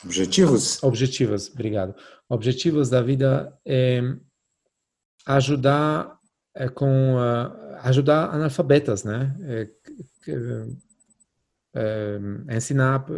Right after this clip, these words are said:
Speaker 2: a escrever e, e ler, né? Então, você tem opinião sobre isso? Ou experiência, talvez?
Speaker 1: É,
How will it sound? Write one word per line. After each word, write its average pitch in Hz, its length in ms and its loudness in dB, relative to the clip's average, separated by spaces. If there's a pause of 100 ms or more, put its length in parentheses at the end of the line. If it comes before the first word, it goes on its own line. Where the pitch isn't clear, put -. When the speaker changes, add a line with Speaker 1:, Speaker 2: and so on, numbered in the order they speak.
(200)
Speaker 2:
a 139 60 -4
escrever 127 460 0
e, 143 360 -2
e - 20 0
ler, 104 360 -2
né? 104 240 -10 (720)
Então, 113 400 -6
você 117 260 -8
tem 131 360 -2
opinião 131 380 0
sobre 113 300 -2
isso? 117 680 -2 (720)
Ou 104 180 -20
experiência, 117 600 -10
talvez? 101 480 -16 (3250)
Speaker 1:
É, 147 280 10